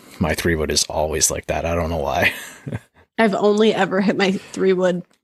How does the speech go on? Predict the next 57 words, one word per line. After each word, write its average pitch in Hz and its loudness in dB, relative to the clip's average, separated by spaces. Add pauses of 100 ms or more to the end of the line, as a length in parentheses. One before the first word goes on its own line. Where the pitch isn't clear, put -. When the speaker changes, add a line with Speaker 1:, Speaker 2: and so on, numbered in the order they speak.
(240)
Speaker 2:
good 202 0
one 180 2
time, 143 -4 (140)
and 180 -2
I, 175 0
it - -8
was, 196 2
like, 196 2
a - 2
ridiculous 196 0 (1040)
distance 196 2
out. 185 0
I 185 -6
was 190 -4
pro-, - -4
like, 214 -4 (100)
I 226 -4
think 262 2
I 247 4
was 220 0
probably, 170 -4
like, - -14
two - 0
hundred 180 -2
yards 90 -2
out. 87 -4 (640)
And 208 6
I 208 6
was 208 4
like, 208 4
"I'm 220 6
just 202 2
gonna 196 4
hit 196 0
this 190 0
three 190 0
wood 175 2
with 180 -2
the 196 -2
tour 185 0
stiff - -4
shaft - -2
that - 0
I 175 0
couldn't - -2
swing." - -2 (680)
And 208 2 (440)
I 226 6
think 226 4
I 220 4
put 208 2
it - 0
to, 220 2
like, 185 -2
three 190 2
feet, 190 -4
and 202 2